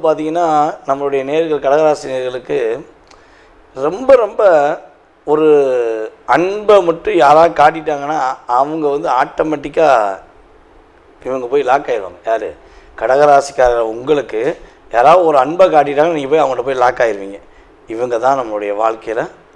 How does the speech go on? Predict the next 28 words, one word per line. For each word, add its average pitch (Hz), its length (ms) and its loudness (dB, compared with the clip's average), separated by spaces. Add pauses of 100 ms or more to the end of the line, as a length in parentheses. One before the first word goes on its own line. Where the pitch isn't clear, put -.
நல்ல 131 300 -6 (200)
ஒரு 101 80 -10 (140)
சந்தோஷத்தை 120 420 -8
கொடுக்குறவங்க, 95 460 -16 (380)
இவங்க 180 260 -2
தான் 196 160 0
எனக்கு 147 240 -4
ஒரு 131 140 2
அற்புதத்தை 151 520 -2
கொடுக்குறவங்க, 107 400 -10 (500)
இவங்க 170 240 -2
தான் 196 160 4
என்னுடைய 135 300 0
அம்மா 156 180 -2 (140)
மாதிரி, 127 180 0 (440)
இவங்க 160 220 0
தான் 185 120 4
என்னுடைய 131 220 -4 (100)
சகோதரி 143 520 -2
மாதிரி, 104 200 -6 (400)
இவங்க 127 240 -4
தான் 143 120 -2
என்னுடைய 113 220 -8 (100)
தோழி 123 240 -4 (120)
மாதிரி, 101 200 -8 (380)
இவங்க 117 260 -8
தான் 139 160 0
என்னுடைய 107 220 -6